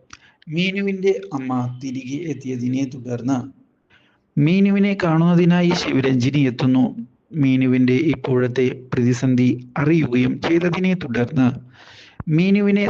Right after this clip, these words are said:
സഹായിക്കുന്നതിന് തയ്യാറാണ് എന്നുള്ള കാര്യം അറിയിച്ചിരിക്കുകയാണ് അവർ. യാതൊരു വിട്ടുവീഴ്ചയും ഈ കാര്യത്തിൽ ഉണ്ടാവുകയില്ല എന്ന് ശിവരഞ്ജിനി വ്യക്തമാക്കിക്കൊണ്ട് കൂടെ നിന്നതിനെ തുടർന്ന് പുതിയൊരു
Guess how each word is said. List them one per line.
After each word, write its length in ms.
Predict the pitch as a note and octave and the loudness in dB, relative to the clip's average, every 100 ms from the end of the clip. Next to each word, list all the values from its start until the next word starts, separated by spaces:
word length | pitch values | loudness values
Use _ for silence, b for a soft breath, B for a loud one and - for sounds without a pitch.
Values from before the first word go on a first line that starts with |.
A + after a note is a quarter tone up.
| G#3+ | -2
സഹായിക്കുന്നതിന് 880 | C#3 C3 C3 A#2+ C3 C3 B2 B2+ B2+ B2 | -4 0 0 0 2 2 4 4 2 0
തയ്യാറാണ് 640 | B2+ A#2+ B2+ B2 B2 B2+ C3 C3 | 0 2 0 0 0 2 2 0
എന്നുള്ള 340 | D#3 E3 F3+ F3+ | 0 2 2 2
കാര്യം 320 | F3+ F3+ F#3 D3+ | 2 2 2 2
അറിയിച്ചിരിക്കുകയാണ് 1080 | B2+ A#2 C3+ B2+ A#2+ A#2+ C3+ C#3 B2+ B2+ B2 B2+ | 2 -2 -2 -4 -2 -2 0 2 2 2 2 0
അവർ. 240 | B2 B2+ B2 - - _ B B B B B B C3+ | 0 0 -2 -10 -20 _ B B B B B B -2
യാതൊരു 400 | B2+ B2+ C#3 C3 B2+ | 0 0 0 0 0
വിട്ടുവീഴ്ചയും 720 | B2 C3 B2 A#2+ B2 B2 B2+ F#2+ B B B B - | 0 0 2 2 0 2 2 -2 B B B B -2
ഈ 120 | E3 F#3+ | 0 2
കാര്യത്തിൽ 380 | G#3 G3+ G3+ G3 | 2 2 2 2
ഉണ്ടാവുകയില്ല 800 | E3 C3+ B2+ B2+ B2+ C#3 C3+ C3 C#3 D#3+ | 2 2 0 2 2 2 2 2 2 2
എന്ന് 180 | B2 B2+ E3 - | 4 4 2 0
ശിവരഞ്ജിനി 680 | C3 B2+ C3 A#2+ A#2+ B2+ B2 C3+ | 0 2 2 4 4 2 0 -2
വ്യക്തമാക്കിക്കൊണ്ട് 1000 | C3+ - C#3+ C#3 B2+ C3+ A#2+ B2 B2 A#2 - - - | -2 -2 0 2 0 0 0 2 2 2 -2 -8 -2
കൂടെ 360 | G3 G#3 G#3 F#3+ | 2 4 4 4
നിന്നതിനെ 500 | C#3+ B2+ B2 A#2+ C3+ C3 | 4 4 4 2 2 0
തുടർന്ന് 420 | B2 A#2+ B2+ C3+ G#2 - - b b _ - | 2 2 4 2 -2 -8 -20 b b _ -4
പുതിയൊരു 400 | F3+ G3 G#3 | -2 0 -2